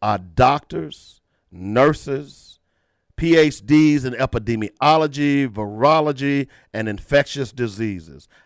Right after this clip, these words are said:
I don't even wanna hear anything else. Because remember, initially they said,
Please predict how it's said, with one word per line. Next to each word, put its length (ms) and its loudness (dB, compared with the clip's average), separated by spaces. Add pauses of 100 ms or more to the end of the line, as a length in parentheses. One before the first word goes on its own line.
(140)
I 100 4
don't 220 2
even 260 0
wanna 200 -2
hear 340 -2
anything 560 -8
else. 460 -4 (3250)
Because 320 2
remember, 480 2
initially 440 0
they 140 0
said, 300 -4